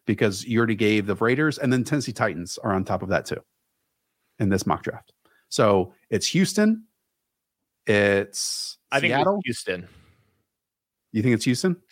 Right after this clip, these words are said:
Speaker 2: Yeah, you can't go into the season with Davis Mills. You know,
Speaker 1: Yeah.
Speaker 2: like, and I, I've connected with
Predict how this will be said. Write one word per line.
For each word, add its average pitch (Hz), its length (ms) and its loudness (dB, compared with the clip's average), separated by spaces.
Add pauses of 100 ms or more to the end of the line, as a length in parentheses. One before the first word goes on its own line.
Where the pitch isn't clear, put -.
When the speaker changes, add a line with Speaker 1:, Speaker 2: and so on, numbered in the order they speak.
(500)
Speaker 2:
Yeah, 165 240 2
you 160 160 0
can't 202 200 -2
go 170 120 2
into 147 140 0
the 123 60 -2
season 117 240 -2
with 104 100 -6
Davis - 260 -4
Mills. - 300 -10 (380)
You 120 100 -4
know, 104 200 2
Speaker 1:
Yeah. 90 60 0
Speaker 2:
like, 117 120 0 (160)
and 123 220 -4
I, 85 100 -6 (120)
I've 135 240 0
connected 160 400 -4
with 156 160 -2